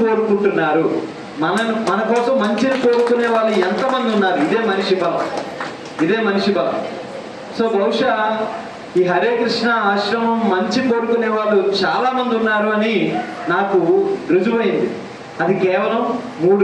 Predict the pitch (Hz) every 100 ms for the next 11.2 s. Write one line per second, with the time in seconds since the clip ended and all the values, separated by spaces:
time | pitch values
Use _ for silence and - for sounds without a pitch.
0 | 190 175 196 208 196 180 160 156 170 165
1 | 156 135 - 120 120 120 - - - -
2 | - - 180 170 202 226 214 208 202 185
3 | 185 202 214 226 220 220 - - - -
4 | - - - - - - 156 180 233 226
5 | 226 220 220 196 170 180 208 233 226 202
6 | 208 202 190 196 180 175 175 180 - -
7 | - - - 139 156 175 214 226 220 220
8 | 214 147 - - - - - 294 208 247
9 | 247 220 208 185 170 165 156 139 143 139
10 | 123 - - - - - 160 196 214 196
11 | 196 190